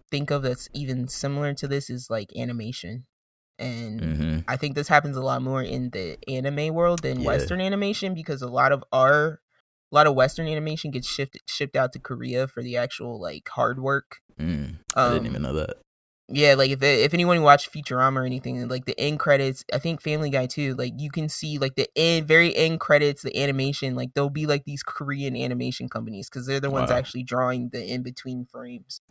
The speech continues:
Speaker 2: Oh, wow.
Speaker 1: Um, so, but yeah, um, for spe-, I think with anime this happens a lot too, and especially, like, with manga and mangakas, um, and getting things out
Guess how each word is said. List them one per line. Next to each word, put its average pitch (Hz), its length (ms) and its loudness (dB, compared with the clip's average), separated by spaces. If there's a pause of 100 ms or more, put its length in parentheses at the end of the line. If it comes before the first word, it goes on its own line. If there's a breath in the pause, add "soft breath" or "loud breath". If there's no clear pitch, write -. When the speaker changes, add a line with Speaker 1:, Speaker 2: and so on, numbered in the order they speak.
Speaker 2:
Oh, 87 120 4
wow. - 460 -2
Speaker 1:
Um, 120 420 -2 (320)
so, 135 560 2
but 143 160 4
yeah, 135 400 4
um, 120 480 2 (300)
for 143 240 2
spe-, 113 500 0
I 147 60 0
think 165 200 0
with 143 120 -2
anime 139 400 0
this 127 140 -6
happens 127 300 -2
a 120 40 -8
lot - 60 -12 (120)
too, 131 340 -4
and 123 120 -4
especially, 147 500 -2
like, 120 240 -6
with 117 160 -10
manga 120 460 0
and 113 80 -6
mangakas, 117 760 -4
um, 110 380 -8
and 127 220 -6
getting 131 280 -2
things 131 300 -4
out 127 300 -6